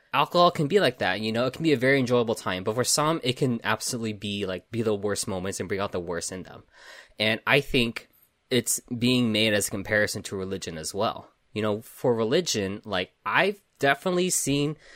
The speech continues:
people who follow their faith, people who are in their beliefs, absolutely,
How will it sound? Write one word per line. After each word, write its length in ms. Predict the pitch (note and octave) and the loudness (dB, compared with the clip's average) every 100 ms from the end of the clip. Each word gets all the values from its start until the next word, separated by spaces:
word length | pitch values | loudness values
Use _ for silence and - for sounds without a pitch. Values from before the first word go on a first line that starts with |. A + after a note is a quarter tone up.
| - _ - | -20 _ -14
people 500 | - D#3 D#3 D#3 D3 | -8 -4 0 2 0
who 360 | B2+ A#2+ A#2+ | 0 0 0
follow 420 | A#2 - B2+ B2 A#2 | -4 -2 2 2 2
their 160 | G#2+ | 0
faith, 460 | - A2+ A2+ A#2+ - | 2 4 4 2 -6
people 300 | C#3 D#3 C#3 | -4 2 2
who 120 | C3 | 4
are 80 | A2+ | 4
in 120 | A#2 | 4
their 80 | A#2 | 2
beliefs, 480 | G#2+ G#2+ A#2+ - - | 0 -2 -2 -6 0
absolutely, 800 | C3 - - B2 D3 A#2+ G#2+ | 0 2 -2 -2 -2 -2 -4